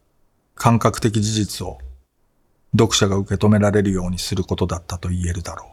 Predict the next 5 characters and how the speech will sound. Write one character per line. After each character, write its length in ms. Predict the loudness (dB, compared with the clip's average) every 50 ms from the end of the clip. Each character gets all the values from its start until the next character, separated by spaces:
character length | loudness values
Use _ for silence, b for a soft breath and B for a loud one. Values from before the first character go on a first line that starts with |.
| -20 _ _ _ _ _ _ _ _ _ _ _ _ _ _ _ _ _ _ _ _ _ _ _ _ _ _ _ _ _ _ _ _ _ _ _ _ _ _ _ _ _ _ _ _ _ _ _ _ _ _ _ _ _ _ _ _ _ _ _
こ 160 | -4 0 2 4
の 80 | 4
問 200 | 4 6 4 6
題 200 | 6 6 6 6
は、 260 | 4 2 2 -2 -6